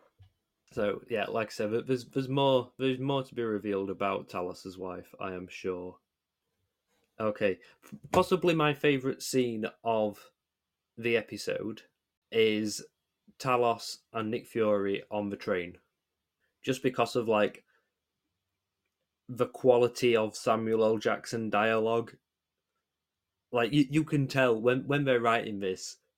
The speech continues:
they know. So if you didn't know that Samuel L. Jackson was gonna be saying these words, you would pro-, have probably written it differently. But, yeah, just, it, it feels like classic,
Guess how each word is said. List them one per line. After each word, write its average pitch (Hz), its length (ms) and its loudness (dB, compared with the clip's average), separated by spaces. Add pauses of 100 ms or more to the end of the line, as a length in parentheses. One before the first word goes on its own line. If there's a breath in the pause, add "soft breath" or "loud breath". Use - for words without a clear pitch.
they 127 200 2
know. 117 480 -2 (640)
So - 240 -8
if 151 340 -2
you 156 120 -2
didn't 165 240 -2
know 131 160 0
that 104 160 -6
Samuel 113 320 -2
L. 107 60 -4
Jackson 104 340 -6
was 101 120 -4
gonna 107 200 -2
be 101 280 -4 (200)
saying 123 360 -2
these 110 240 -4
words, 101 300 -2
you 110 80 -4
would 104 140 -6
pro-, 110 200 -6
have 110 180 -6
probably 123 440 0
written 113 300 -4
it 104 140 -8
differently. 113 580 -6 (460)
But, 110 300 4 (1040)
yeah, 120 240 0 (100)
just, - 420 -4 (420)
it, 131 220 0
it 143 200 -2
feels 151 280 2
like 113 300 0
classic, - 680 -6